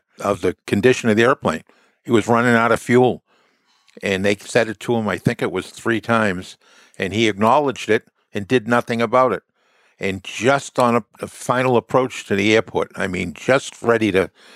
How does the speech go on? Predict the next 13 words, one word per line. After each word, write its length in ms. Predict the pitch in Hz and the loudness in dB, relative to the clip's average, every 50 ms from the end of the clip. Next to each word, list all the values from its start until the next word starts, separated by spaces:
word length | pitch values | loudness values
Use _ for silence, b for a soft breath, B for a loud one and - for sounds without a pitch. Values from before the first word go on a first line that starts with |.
| b b b b b b _ - | b b b b b b _ 0
to, 400 | 113 98 92 87 92 98 98 - | 0 0 0 0 0 0 0 0
I 120 | - 98 | -2 -6
think 260 | 92 - - 120 - | -4 -2 -2 0 2
it 40 | 110 | 2
was 140 | 107 95 85 | 2 2 2
within 260 | 104 98 - 117 104 | 0 2 2 0 0
a 60 | 95 | 0
mile 360 | 87 90 92 98 110 110 92 | 0 0 2 2 2 2 0
or 100 | 78 78 | -2 -6
two 300 | - - - 87 87 87 _ _ _ _ _ | -10 -6 -4 -4 -4 -4 _ _ _ _ _
of 60 | - | -4
the 160 | 90 98 98 | 0 2 2
airport, 340 | 117 - - 110 90 - | 2 2 0 -4 -4 -4